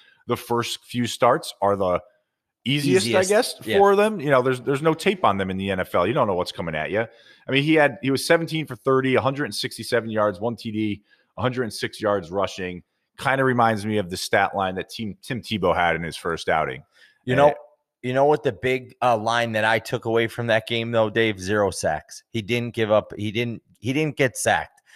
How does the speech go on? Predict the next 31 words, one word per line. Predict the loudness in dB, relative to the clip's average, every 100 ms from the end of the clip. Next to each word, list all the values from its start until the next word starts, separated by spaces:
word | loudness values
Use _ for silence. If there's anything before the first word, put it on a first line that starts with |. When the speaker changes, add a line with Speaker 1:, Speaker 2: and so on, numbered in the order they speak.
| -14 0
Speaker 2:
Where | 0
Carson | 2 2 2 2 2
Wentz | 0 0
was | -8
getting | -6 -6 -4
sacked | 2 2 2
four | -2
or | 0
five | 2 0 0
times | -4 -4
a | -8
game, | -6 -6 -8 _ -20 -6
and | -4
he | -4
was | 2
holding | 4 4
the | 0
ball | 6 6 6
too | 2 -4
long, | 0 0 0
and |
he | -2
wasn't | 0 0 -2
making | -6 -6 -8
the | -2
right | -2 -2
decisions | -10 -6 -6 -4 -8 -6
or | -6
the | -2
right | 2 2 2
reads. | 0 0 -4